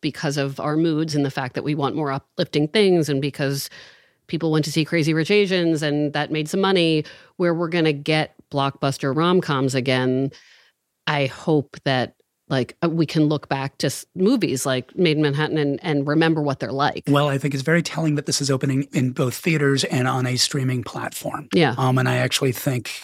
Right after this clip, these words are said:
Speaker 2: not to go into industry talk here, but to go into industry talk, talk here, I think the rise of the, uh, corporate-owned streaming platforms, you, you are, we are already seeing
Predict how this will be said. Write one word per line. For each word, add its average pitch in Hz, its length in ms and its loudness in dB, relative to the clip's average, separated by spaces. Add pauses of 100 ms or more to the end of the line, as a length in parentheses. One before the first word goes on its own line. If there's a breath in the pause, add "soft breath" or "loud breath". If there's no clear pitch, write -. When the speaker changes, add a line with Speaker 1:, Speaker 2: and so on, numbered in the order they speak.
(120)
Speaker 2:
not 139 140 -2
to 156 60 -14
go 139 120 2
into 131 240 2
industry 147 340 2
talk 139 260 0
here, 113 180 -6
but - 100 -20
to - 60 -12
go 113 120 -6
into 117 160 -2
industry 160 380 -2
talk, 117 320 -2 (100)
talk 120 200 0
here, 143 180 2
I 135 80 0
think 135 240 -2
the 131 180 0 (300 loud breath)
rise 143 240 4
of 135 120 2
the, 131 240 -2
uh, 127 200 -6 (160)
corporate-owned 135 520 0
streaming 127 400 -4
platforms, 151 640 0
you, 151 200 0
you 151 180 6
are, 143 120 4
we 147 180 0
are 135 180 -2
already 139 600 -2
seeing 131 440 -4